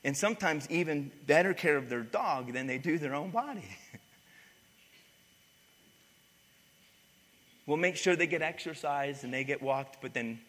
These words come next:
oftentimes we don't. We make sure they're fed and they're watered and taken care of. We make sure our car has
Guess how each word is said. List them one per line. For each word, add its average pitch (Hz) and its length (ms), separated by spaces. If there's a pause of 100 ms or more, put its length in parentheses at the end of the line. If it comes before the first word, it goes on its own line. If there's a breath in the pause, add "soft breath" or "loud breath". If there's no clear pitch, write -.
oftentimes 120 600
we 117 140
don't. 117 440 (640 soft breath)
We 143 80
make 165 180
sure 165 140
they're 147 120
fed 156 520
and 120 120
they're 117 120
watered 143 440
and 120 140
taken 120 300
care 151 320
of. 143 180 (920 loud breath)
We 147 80
make 175 180
sure 185 160
our 165 100
car 165 380
has 151 320